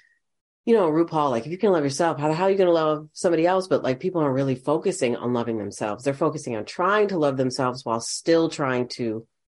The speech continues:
love other people. But it's like, if you can't accept yourself, then it's gonna be, I think, increasingly difficult to accept other people and to understand other people's acceptance of you.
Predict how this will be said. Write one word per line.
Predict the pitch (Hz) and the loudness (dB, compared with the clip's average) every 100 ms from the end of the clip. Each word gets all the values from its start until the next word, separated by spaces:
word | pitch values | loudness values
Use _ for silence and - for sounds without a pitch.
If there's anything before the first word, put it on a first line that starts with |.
| _ _ _ _ | _ _ _ _
love | 131 143 131 | -2 -2 0
other | 120 113 | -2 -2
people. | - 185 139 117 | -4 -2 0 0
But | 110 | -4
it's | - | -6
like, | 113 104 | -8 -6
if | 113 202 | -8 -6
you | 226 | -6
can't | 226 180 143 131 - | -4 -2 -2 -2 -8
accept | 127 - 127 123 - - _ _ _ _ _ _ | -8 -6 -4 -4 -8 -18 _ _ _ _ _ _
yourself, | 113 117 - 127 110 92 - - | -4 -4 -2 -2 -2 -4 -10 -16
then | 123 123 113 110 113 - _ _ _ _ _ | -2 0 0 -2 -6 -14 _ _ _ _ _
it's | 135 | -10
gonna | - 160 156 | -2 0 2
be, | 151 131 131 - _ _ _ _ _ | 2 2 0 -8 _ _ _ _ _
I | 120 | -8
think, | 117 127 117 | -2 0 0
increasingly | 120 156 151 131 120 | -2 -2 0 0 2
difficult | 117 - 104 110 104 - _ _ _ - | -2 -6 -6 -4 -4 -8 _ _ _ -4
to | 135 | -2
accept | 120 - 156 143 | -2 -2 -2 0
other | 123 117 | -2 -4
people | 156 165 185 180 - | -4 2 2 2 0
and | 147 165 160 | 2 2 0
to | 156 | -2
understand | 123 127 127 - 123 120 113 | -2 -2 -2 -2 -4 -2 -4
other | 131 131 | -4 -2
people's | 127 131 127 123 | -4 -6 -6 -4
acceptance | 117 - 117 110 104 101 - _ _ _ _ _ - | -6 -6 -6 -4 -6 -8 -16 _ _ _ _ _ -6
of | 120 - | -6 -4
you. | 95 | -14